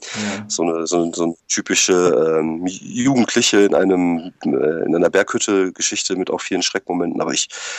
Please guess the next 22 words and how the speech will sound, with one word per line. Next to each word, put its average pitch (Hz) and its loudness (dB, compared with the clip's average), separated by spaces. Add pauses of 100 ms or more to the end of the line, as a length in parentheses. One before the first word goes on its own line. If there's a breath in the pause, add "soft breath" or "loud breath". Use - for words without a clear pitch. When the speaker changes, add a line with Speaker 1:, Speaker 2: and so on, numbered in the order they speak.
(160 loud breath)
Speaker 2:
äh, - 0
ich - -8
kann's 101 0
leider 107 6
nicht 95 0
mal 82 0
zucker, 87 -4
aber, 73 -4
äh, 73 -10
sonst, - -6
äh, 78 -6 (100)
ich - -20
bin 123 4
da 98 6
einfach, 85 0
glaub 78 -6
ich, - -8
abgehärtet. 78 -6 (120)
Ich - -10
hab - -12
zu - -8
viel 139 4